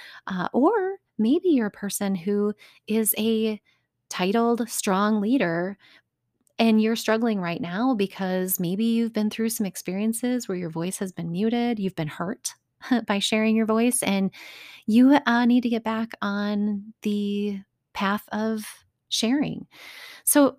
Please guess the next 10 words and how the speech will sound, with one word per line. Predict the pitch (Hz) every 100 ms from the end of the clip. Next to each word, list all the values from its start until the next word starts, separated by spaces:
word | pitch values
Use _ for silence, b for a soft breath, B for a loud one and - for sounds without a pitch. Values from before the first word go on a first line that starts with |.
| _ -
for | 269 302
today, | - - 196 160 160 214 -
we | 214 240 -
are | 214 214
gonna | 208
talk | - 185 -
about | 185 -
activating | 165 160 180 165 160 160
your | 156
voice. | 156 - - -